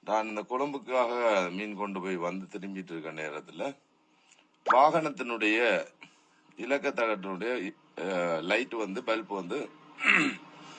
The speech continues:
அது ஏதோ ஒரு சின்ன காரணத்தினால பல்ப் வந்து வேலை செய்யல. உடனடியா அது நிறுத்தப்பட்ட இடத்துலயே நான் அந்த மெக்கானிக்கை கூப்பிட்டு அதை வந்து சரி பண்ணி கொடுத்தேன். அப்படி இருக்க சூழல்ல அவங்க என்ன செய்துட்டாங்கன்னா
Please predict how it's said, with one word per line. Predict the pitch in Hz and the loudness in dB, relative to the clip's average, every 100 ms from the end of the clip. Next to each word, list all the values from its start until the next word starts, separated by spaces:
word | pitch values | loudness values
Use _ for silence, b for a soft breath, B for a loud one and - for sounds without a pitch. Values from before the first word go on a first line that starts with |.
| B - | B -2
அது | 107 110 | 2 4
ஏதோ | 110 123 | 4 4
ஒரு | 120 101 | 4 2
சின்ன | 113 113 101 | -2 0 0
காரணத்தினால | 98 107 113 104 92 87 98 - | 6 6 6 2 0 2 2 4
பல்ப் | 117 90 107 | 2 0 -2
வந்து | 101 117 120 | -2 -2 -2
வேலை | 117 123 | -2 -2
செய்யல. | 98 82 69 - - - _ _ _ _ _ _ _ - - | -4 -6 -8 -10 -16 -20 _ _ _ _ _ _ _ -20 -14
உடனடியா | 95 120 135 135 139 | -4 -2 0 2 4
அது | 123 | 4
நிறுத்தப்பட்ட | 101 110 98 92 98 | 2 -2 -4 -4 -2
இடத்துலயே | 95 87 82 82 76 78 101 123 _ b b b b | -2 -2 -6 -8 -6 -4 -6 -8 _ b b b b
நான் | 107 117 | 0 2
அந்த | 107 110 117 | 2 0 -2
மெக்கானிக்கை | 107 95 123 120 107 | -4 -2 -2 -2 -4
கூப்பிட்டு | 95 82 82 123 123 - - | -6 -8 -6 -6 -6 -12 -2
அதை | 104 101 | 0 2
வந்து | 95 95 131 | -2 -4 -6
சரி | 123 113 107 | -6 -2 -2
பண்ணி | 117 92 | -2 -6
கொடுத்தேன். | - - - - _ _ _ b b b b b b b _ | -8 -14 -20 -20 _ _ _ b b b b b b b _
அப்படி | - 107 123 | -2 0 2
இருக்க | 143 143 160 | 0 0 -2
சூழல்ல | 135 131 123 107 92 95 131 | 0 0 2 2 4 6 6
அவங்க | 127 117 | 4 4
என்ன | 117 131 | 0 -2
செய்துட்டாங்கன்னா | 127 101 90 82 80 78 | -2 0 0 0 0 4